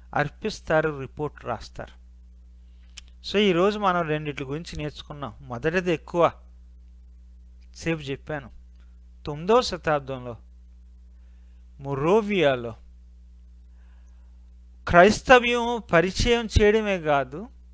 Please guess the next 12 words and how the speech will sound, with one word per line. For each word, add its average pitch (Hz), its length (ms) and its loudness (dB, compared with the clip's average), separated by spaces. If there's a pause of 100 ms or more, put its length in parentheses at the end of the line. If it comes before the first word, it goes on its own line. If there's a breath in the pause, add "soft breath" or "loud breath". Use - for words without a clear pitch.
(1600)
వాళ్ళ 196 460 12
యొక్క 240 400 6
భాషకి 185 640 6
అక్షరాన్ని 202 720 4
ఇచ్చి 170 400 -10 (1800)
జాతి 147 500 2
గౌరవం 180 600 2
పెంచిన, 156 480 -4
జాతి 143 340 -2
భావం 143 400 -2
పుట్టించిన 131 760 -14 (880)
క్రైస్తవ్యం 151 800 -2